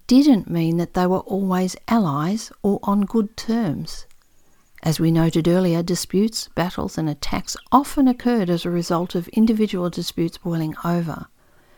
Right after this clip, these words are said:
General insult, disagreements over women, injury, accidental or deliberate, and general bad behaviour and trespass could all instigate conflict, hostility, payback, or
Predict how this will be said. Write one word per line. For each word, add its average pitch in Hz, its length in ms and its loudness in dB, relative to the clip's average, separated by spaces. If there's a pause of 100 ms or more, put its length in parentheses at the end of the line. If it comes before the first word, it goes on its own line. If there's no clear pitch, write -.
General 165 440 0
insult, 226 680 4
disagreements 160 680 -2
over 143 180 -6
women, 226 540 2 (320)
injury, 208 640 6
accidental 170 640 -2
or 165 100 -4
deliberate, 180 560 -2 (380)
and 175 240 2
general 233 440 4
bad 135 300 -4
behaviour 151 440 -4
and 147 140 -8
trespass 185 500 -6
could - 280 -4
all 233 300 2
instigate 175 640 -4
conflict, 190 560 -6 (200)
hostility, 170 800 -6
payback, 170 520 0 (200)
or 185 240 -2